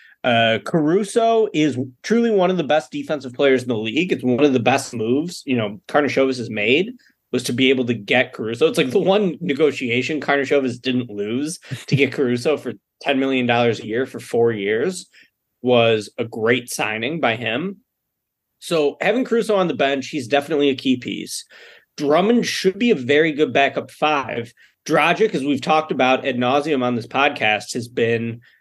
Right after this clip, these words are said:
uh, you know, really good as a table-setting, uh, backup point guard for the Bulls. And now Kobe is, like,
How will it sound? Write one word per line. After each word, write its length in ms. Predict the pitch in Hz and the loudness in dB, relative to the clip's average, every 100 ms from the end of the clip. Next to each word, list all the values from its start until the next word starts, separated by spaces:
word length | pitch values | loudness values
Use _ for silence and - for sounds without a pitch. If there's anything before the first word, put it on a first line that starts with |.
| _ | _
uh, 500 | - 117 113 110 107 - | -2 0 2 2 0 0
you 100 | 175 | 0
know, 80 | 151 | 0
really 360 | 120 180 202 117 | 2 2 0 -2
good 420 | 123 180 135 123 | 2 2 2 0
as 160 | 135 | -4
a 80 | 120 | -6
table-setting, 1120 | - 156 143 135 - 151 127 123 117 117 120 120 _ _ _ - | 0 2 2 0 0 2 2 2 0 -2 -6 -12 _ _ _ -4
uh, 300 | 123 110 107 | -2 0 -2
backup 420 | 120 147 147 139 | 0 0 0 -2
point 240 | 147 139 127 | -4 -2 2
guard 200 | 135 - | 0 0
for 100 | 127 | -2
the 60 | |
Bulls. 360 | 127 151 127 - - - | 2 2 2 -2 -16 -8
And 140 | 165 170 | -2 2
now 420 | 175 180 175 - | 4 4 2 -2
Kobe 360 | - 220 294 175 | 0 2 2 2
is, 280 | 147 156 139 | 0 0 0
like, 360 | 160 135 - | 2 0 -6